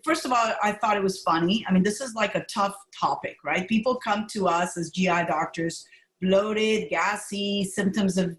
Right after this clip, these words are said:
you know, bowel changes, et cetera. And so we hope to, we have to explain to them. And how do you explain a topic like the microbiome without,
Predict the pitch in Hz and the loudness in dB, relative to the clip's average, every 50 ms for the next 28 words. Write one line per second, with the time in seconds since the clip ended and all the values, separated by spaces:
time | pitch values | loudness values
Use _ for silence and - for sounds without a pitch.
0 | _ - 196 185 175 170 165 160 160 151 - - 151 - 180 175 180 196 196 190 | _ -2 0 2 2 2 2 0 0 -2 -4 -8 -6 -2 0 0 2 0 -2 -4
1 | - - 185 185 190 180 190 185 170 156 170 - - 208 214 214 - 185 175 175 | -4 -2 0 2 2 4 2 2 2 0 -4 -4 -2 -4 -4 -4 -2 -2 -2 -2
2 | 175 - - _ - - - _ - 247 254 254 - 311 302 294 285 262 254 247 | -2 -4 -10 _ -20 -20 -20 _ -2 -2 -2 -2 0 2 2 2 2 0 -8 -8
3 | 277 311 349 381 427 440 440 440 - 269 262 269 - - - - - 247 240 240 | -6 -4 -2 0 0 2 0 2 2 0 0 -2 -6 -8 -10 -4 -2 0 2 2
4 | 240 240 233 226 - _ _ _ _ _ _ _ - 226 269 294 294 294 294 311 | 2 0 0 -2 -4 _ _ _ _ _ _ _ -4 0 0 2 0 0 -2 -8
5 | 277 - - - - 269 277 285 294 294 - 262 180 185 175 - - 185 196 196 | -10 -10 -10 -8 -4 -2 2 2 2 2 2 0 0 2 0 0 0 0 2 2
6 | 196 196 196 190 196 202 226 262 294 359 440 440 - - - - 277 294 294 294 | 2 2 2 0 0 0 0 0 2 2 0 0 0 -4 -6 -4 0 2 2 4
7 | 285 277 269 233 226 220 - 240 240 233 - 247 247 233 214 214 - 226 202 208 | 4 2 0 -2 -2 -2 0 0 0 0 -2 -4 -2 0 -2 -2 0 0 0 0
8 | 208 208 - 214 190 190 190 208 220 214 185 180 175 175 165 - _ _ _ _ | 0 0 0 -2 0 2 2 0 0 0 0 0 0 -2 -2 -6 _ _ _ _
9 | _ - 185 214 220 214 214 202 196 190 190 196 190 190 | _ -2 0 2 2 2 2 2 0 2 2 0 -2 -4